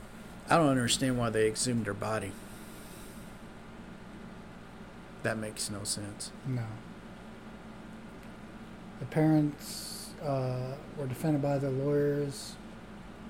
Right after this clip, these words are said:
Speaker 2: uh, were spons-, defended by lawyers that were sponsored by the church, and the state recommended that no involved parties be jailed. Instead, they recommended sentences for the priest was a fine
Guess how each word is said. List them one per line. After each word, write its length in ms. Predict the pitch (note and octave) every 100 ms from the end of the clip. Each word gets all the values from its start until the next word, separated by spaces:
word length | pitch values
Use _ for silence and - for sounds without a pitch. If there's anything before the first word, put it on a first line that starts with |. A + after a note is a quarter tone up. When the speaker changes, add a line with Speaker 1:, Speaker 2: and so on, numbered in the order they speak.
| - - - - - -
Speaker 2:
uh, 260 | C#3 B2+ B2+ C3 - -
were 200 | D3+ C3+
spons-, 460 | B2+ - E3+ E3+ - - - - - - - - - - -
defended 340 | - G3+ G3 E3+
by 340 | E3+ E3 D3+ - -
lawyers 520 | F3 F#3 D#3+ D3+ C#3+ C#3
that 80 |
were 80 | C3
sponsored 460 | - D#3+ D#3+ D#3 C#3
by 120 | C#3+
the 120 | C#3
church, 640 | - C#3+ B2+ C3 - - - - - - - - - - - -
and 520 | C3+ B2+ B2 B2 B2
the 40 | A#2+
state 320 | D#3+ D#3 D#3
recommended 560 | D3 C#3+ C#3+ C#3+ C#3+ C3
that 220 | C3 C#3
no 380 | C#3 D3 D#3 D#3
involved 400 | C3+ C#3 C#3+ -
parties 360 | C#3+ C#3 C3
be 160 | - B2
jailed. 460 | C3 C#3+ C#3+ D3 C#3+ - - - - -
Instead, 600 | C3 E3+ D#3+ D#3 D3 C#3
they 160 | C#3+
recommended 560 | C#3 C#3 C#3 C#3+ C3+ B2+
sentences 560 | - E3 D3+ C3+ D3 -
for 140 | C#3
the 80 | B2
priest 440 | - D#3+ D#3 -
was 120 | B2+
a 60 | B2
fine 560 | - D#3+ E3 E3 E3